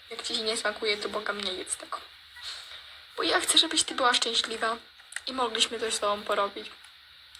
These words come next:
Bo tak to w sumie nie masz co robić.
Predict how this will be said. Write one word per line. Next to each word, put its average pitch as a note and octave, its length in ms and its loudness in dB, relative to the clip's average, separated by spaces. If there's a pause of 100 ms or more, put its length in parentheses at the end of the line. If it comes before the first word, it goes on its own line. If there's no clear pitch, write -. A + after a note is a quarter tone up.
(1300)
Bo G#3+ 160 0
tak A3 180 0
to G#3+ 140 0
w G#3+ 80 -4
sumie G#3 300 -4 (480)
nie A3 140 -2
masz G#3 240 4
co - 140 -4
robić. G3 340 -2